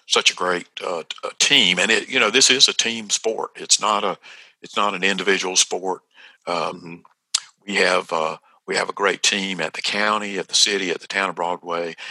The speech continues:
Speaker 1: in all the departments in, um, in county government. We are across the hall from Don Kovaskis and the G I S folks. We depend so heavily on them, uh, to help us produce exhibits, maps,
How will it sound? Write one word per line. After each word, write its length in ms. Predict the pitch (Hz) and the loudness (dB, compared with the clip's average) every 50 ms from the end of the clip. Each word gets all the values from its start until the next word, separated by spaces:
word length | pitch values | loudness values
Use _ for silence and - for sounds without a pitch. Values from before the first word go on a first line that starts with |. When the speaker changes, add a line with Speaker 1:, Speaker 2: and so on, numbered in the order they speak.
| - - - - _ | -12 -12 -14 -10 _
Speaker 1:
in 140 | 98 101 - - | -6 -6 -6 -2
all 240 | - 123 123 139 135 | 0 0 2 2 0
the 120 | 123 117 98 | -2 -2 -4
departments 600 | - - - 110 101 104 107 107 95 - - - | -6 -6 -2 0 0 0 0 -2 0 0 0 0
in, 240 | 92 85 82 82 | 0 -4 -6 -6
um, 300 | 82 82 82 82 85 _ _ - | -6 -6 -6 -6 -8 _ _ -16
in 120 | - 90 80 | -16 -10 -4
county 340 | - - 95 92 92 87 82 | -2 -2 0 0 -2 -4 -2
government. 500 | - 92 87 85 90 87 87 87 87 _ _ - - - - _ _ | 0 0 0 0 -2 -8 -10 -12 -12 _ _ -20 -20 -20 -20 _ _
We 160 | _ 101 110 | _ -4 -2
are 240 | 98 92 90 85 - - _ | 0 0 0 0 -4 -10 _
across 360 | - - - 98 95 101 - | -14 -4 -2 0 0 2 0
the 80 | - - | -2 -2
hall 260 | - 95 90 92 90 | -2 -4 -4 -4 -4
from 180 | 87 - 95 87 | -6 -8 -10 -6
Don 300 | 82 92 90 87 87 82 | -2 0 2 2 0 0
Kovaskis 640 | - - - 87 87 90 - - - - - - - | -4 -4 -2 0 0 2 0 0 -2 4 4 2 2
and 100 | 85 80 | 2 -8
the 80 | 80 82 | -12 -2
G 220 | - - 92 87 | 0 0 2 2
I 200 | 87 85 82 82 | 2 2 2 4
S 240 | 87 87 85 - - | 2 4 6 4 4
folks. 460 | - - 87 87 95 _ - - - - - - - - _ _ | 4 2 -4 -4 -4 _ 0 0 0 0 -8 -16 -18 -20 _ _
We 140 | _ - 104 | _ -14 -8
depend 500 | 92 104 - _ - 104 101 98 104 - | -8 -8 -8 _ -6 -6 -6 -4 2 4
so 480 | - - - - - 104 104 104 101 98 | 4 4 4 4 2 2 2 2 0 -2
heavily 440 | 92 - 98 95 95 95 95 95 | -2 0 -2 0 0 0 -2 -2
on 220 | 92 90 90 90 90 | -2 -2 -4 -6 -4
them, 380 | 90 90 90 90 90 90 90 _ - - - - - _ _ _ _ | -2 -2 0 -2 -2 -4 -10 _ -20 -20 -20 -20 -20 _ _ _ _
uh, 100 | 92 92 | -10 -4
to 100 | _ - | _ -2
help 260 | 87 90 101 101 - - | -2 0 -2 -2 -2 -2
us 180 | 98 92 - | 0 0 0
produce 760 | - - - - - - 101 95 95 95 85 - - - - - | 0 0 -8 -10 -8 -6 -6 -6 -4 -2 0 2 2 2 0 0
exhibits, 760 | - 87 - - - 101 104 92 - - - - - - - | -4 -2 4 4 6 6 6 4 2 2 4 4 4 4 4
maps, 540 | - 87 92 90 95 - _ - - - | 2 4 4 4 2 2 _ 6 6 6